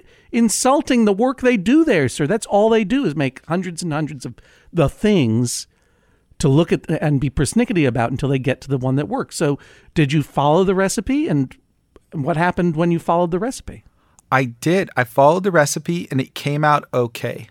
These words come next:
Speaker 2: And then I made a couple of tweaks in the way that I prepared the recipe, and that's, and, but I stuck to the same
Speaker 1: How
Speaker 2: amount
Speaker 1: dare
Speaker 2: of
Speaker 1: you.
Speaker 2: flour and
Speaker 1: How
Speaker 2: sugar
Speaker 1: dare you.
Speaker 2: and butter.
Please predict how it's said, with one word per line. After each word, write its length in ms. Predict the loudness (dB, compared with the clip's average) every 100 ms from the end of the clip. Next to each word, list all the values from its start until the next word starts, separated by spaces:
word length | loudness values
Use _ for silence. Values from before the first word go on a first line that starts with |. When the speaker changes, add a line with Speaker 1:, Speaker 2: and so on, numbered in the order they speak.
| _ -2
Speaker 2:
And 180 | 0 2
then 120 | 2
I 100 | 2
made 220 | 2 0
a 40 | 0
couple 400 | -2 -4 -2 -4
of 120 | -4
tweaks 320 | -6 -6 -8 -4
in 160 | 0
the 100 | 0
way 220 | 2 2 4
that 100 | 2
I 80 |
prepared 540 | 2 -2 -6 0 0 0
the 60 |
recipe, 600 | -2 -2 -4 -8 -8 -10 -6
and 220 | -2 0
that's, 320 | -2 -4 -10
and, 160 | -6 0
but 140 | 2
I 80 | 2
stuck 420 | 0 0 0 0
to 100 | -2
the 100 | -4
same 220 | -2 -2 0
Speaker 1:
How 40 |
Speaker 2:
amount 280 | 2 2 2
Speaker 1:
dare 200 | 0 -2
Speaker 2:
of 40 | -2
Speaker 1:
you. 60 |
Speaker 2:
flour 400 | 0 2 4 2
and 200 | 0 -6
Speaker 1:
How 200 | -4 0
Speaker 2:
sugar 180 | 0 0
Speaker 1:
dare 320 | 0 2 2
you. 220 | 0 -2
Speaker 2:
and 120 | -4 -2
butter. 440 | -4 -2 -6 -8